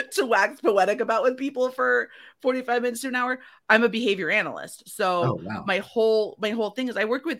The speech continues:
Speaker 1: with children. I used to work with adults, but I'm back to working with kids with, um, autism and other developmental disabilities. Um, but what's always interesting to think about is, like, how we get reinforced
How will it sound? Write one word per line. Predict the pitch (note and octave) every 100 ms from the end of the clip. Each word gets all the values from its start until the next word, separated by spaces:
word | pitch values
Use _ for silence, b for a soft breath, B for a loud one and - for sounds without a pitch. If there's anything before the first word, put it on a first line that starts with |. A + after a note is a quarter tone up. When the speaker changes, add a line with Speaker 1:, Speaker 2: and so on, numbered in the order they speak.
| -
Speaker 1:
with | F#3+ - -
children. | G#3+ G3 F#3
I |
used | A3 A3+
to |
work | G3+
with | G3+
adults, | F3+ C#3 C3
but | -
I'm | D3+
back | D3+ D#3+
to | F3
working | D#3+ E3
with | D3+
kids | - D3 C#3+
with, | D3 B2+ _ -
um, | C#3+ C3
autism | D3+ - D#3+ D#3
and | D3+
other | D3+ C#3+ C#3+ B B B
developmental | A3 B3+ A3 G3+
disabilities. | F#3+ F3+ F3 E3 E3 E3+ D#3+ - b b b G3
Um, | F#3+ F3 E3+ -
but | E3 G#3 G3 F3 _ _ _
what's | F#3 A3 G#3+
always | G#3 G3+ F#3 _ _ _ _
interesting | B3+ A#3 A3 - F3+
to |
think | F3+ C#4
about | G3+ E3 -
is, | E3
like, | E3 D3+ - b b
how | - F3+ E3 E3 D#3+ D#3+ D3+ _ _ _
we | F3 G3+
get | F3 D#3+
reinforced | D#3 E3+ E3 D#3 D#3+ D3 F3 -